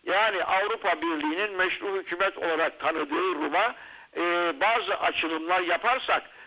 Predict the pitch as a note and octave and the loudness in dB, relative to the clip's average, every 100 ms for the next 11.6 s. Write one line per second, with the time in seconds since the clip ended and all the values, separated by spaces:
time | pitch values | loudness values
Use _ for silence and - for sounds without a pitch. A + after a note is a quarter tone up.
0 | - G3 F#3 - A3 A3 G3 E3+ F#3+ G3 | -10 -4 -2 -2 0 0 0 0 0 0
1 | - F#3 F#3+ F3+ F3 G3+ - E3 - - | 0 0 2 0 2 0 -2 -4 -4 -4
2 | C3 C3 D3 D3+ D3 F3 D#3+ E3+ A#3+ - | -8 -2 0 2 0 0 0 0 -2 -6
3 | - - - F3+ F#3 A#3+ - E3+ D3 - | -18 -16 -2 0 2 0 2 0 0 -4
4 | A#2 - G3+ G#3 A3+ A3 G#3+ G#3+ F3 - | -10 -2 -2 0 0 0 0 0 0 -2
5 | B2+ A2 - - - - - - A3+ A3 | -4 -6 -8 -16 -20 -20 -6 0 0 0
6 | G#3 - F3 F3 A3 G3+ D#3 F3 A3+ - | -2 0 -2 0 0 0 0 0 0 -4
7 | - - - G#3+ F#3 F3+ F3+ F3 E3+ D#3+ | -20 -14 -4 -2 0 0 2 2 2 0
8 | D3+ F#3+ F#3 F3 F#3+ E3+ F#3+ G3 F#3+ F3 | -4 0 0 -2 -6 -4 0 0 0 -8
9 | - D#3 D3 E3+ E3 D#3 E3+ D#3 C#3 - | -6 -4 -2 -2 -2 -2 0 0 -2 -12
10 | - - - F#3 G#3+ G3 E3 C3+ C3+ A#2+ | -14 -10 -4 0 2 2 -2 0 -2 -2
11 | C#3 C#3 C#3 C#3+ C#3 | -4 -4 -4 -4 -4